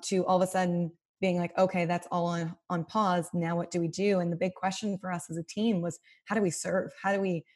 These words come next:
really provide in this moment of need?" Um, and our answer to that was, really, in forty-eight hours, we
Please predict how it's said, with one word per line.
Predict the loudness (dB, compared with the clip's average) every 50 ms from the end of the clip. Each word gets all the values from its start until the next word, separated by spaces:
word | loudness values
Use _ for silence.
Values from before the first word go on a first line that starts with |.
| _ _ _ _
really | 0 0 2 2 0 0
provide | 2 0 0 0 2 -2 -2 0 -2 -2 -2 -4 -6 -4
in | -4 -2 0 0
this | -2 -4 -4 -4
moment | -4 -2 0 -2 -2 -2 -4
of | -4 -4
need?" | -2 -2 -2 -2 -2 -2 -2 -4 -8 _ _ _ _ _ _ _ _ _
Um, | -2 0 0 2 0 0 -2 -2 -2
and | -2 -2
our | 0 0 -2 0 -2
answer | -2 -4 -4 -2 -2 -2
to | 0 0 0
that | 0 0 -2 -4 -2
was, | -2 0 0 0 0 -2 -6 -12 _ _ _ _ _ _ _ _ _
really, | 2 2 4 4 2 0 0 -2
in | -2 -2 -2 0
forty-eight | 0 0 0 2 2 4 4 4 4 4
hours, | 4 2 2 2 2 0 -2 -2 0
we | 0 0 2 0 -4